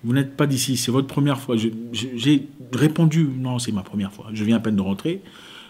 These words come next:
En fait, je suis parti aux États-Unis très récemment. Euh, je viens à peine de rentrer, donc voilà, je voulais changer ma date parce que je voulais rester un, un peu plus avec mes parents. »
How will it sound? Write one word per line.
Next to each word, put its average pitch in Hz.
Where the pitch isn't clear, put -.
En 101
fait, 113
je 107
suis 107
parti 107
aux 110
États-Unis 101
très 107
récemment. 120
Euh, 98
je 101
viens 110
à 107
peine 104
de 104
rentrer, 101
donc 98
voilà, 98
je 98
voulais 110
changer 117
ma 120
date 127
parce -
que 110
je 104
voulais 107
rester 110
un, 117
un 110
peu 151
plus 151
avec 107
mes 104
parents. » 95